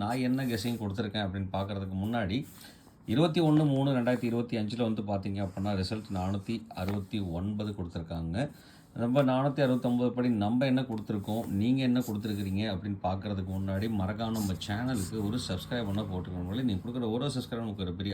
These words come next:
ஆதரவா இருக்கும். உங்களோட ஆதரவு ரொம்ப, ரொம்ப முக்கியம் நண்பர்களே. மறக்காம நீங்க ஆதரவு கொடுக்கும்போது, பக்கத்துல இருக்கிற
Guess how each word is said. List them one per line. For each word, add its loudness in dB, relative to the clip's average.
ஆதரவா -2
இருக்கும். -6
உங்களோட 2
ஆதரவு -2
ரொம்ப, -2
ரொம்ப 0
முக்கியம் -4
நண்பர்களே. -2
மறக்காம -4
நீங்க -4
ஆதரவு 0
கொடுக்கும்போது, -2
பக்கத்துல -4
இருக்கிற -2